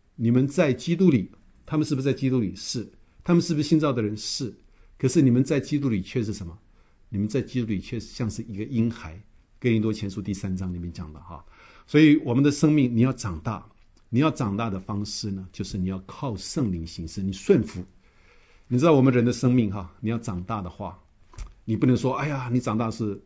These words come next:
你要慢慢随着时间哈，只要按时啊，吃东西，营养足够，睡得好，然后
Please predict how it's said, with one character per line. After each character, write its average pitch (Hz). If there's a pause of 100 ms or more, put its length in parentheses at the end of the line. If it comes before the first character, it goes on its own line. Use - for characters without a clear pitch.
(240)
你 113
要 117
慢 139
慢 117
随 98
着 101
时 -
间 107
哈， 92
只 104
要 117
按 123
时 101 (300)
啊， 92
吃 -
东 123
西， 117 (320)
营 127
养 110
足 110
够， 110
睡 -
得 117
好， 92
然 92
后 95